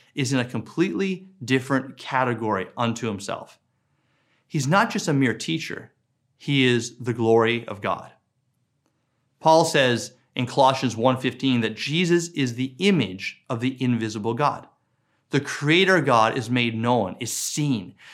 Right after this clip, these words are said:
His glory is revealed in the person and the work and the teaching of Jesus. He is the highest.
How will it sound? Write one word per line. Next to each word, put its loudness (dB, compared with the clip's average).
His 0
glory 6
is 0
revealed 4
in 2
the -2
person 2
and 0
the 2
work 0
and 0
the -2
teaching 0
of 0
Jesus. -8
He 4
is 4
the 4
highest. -2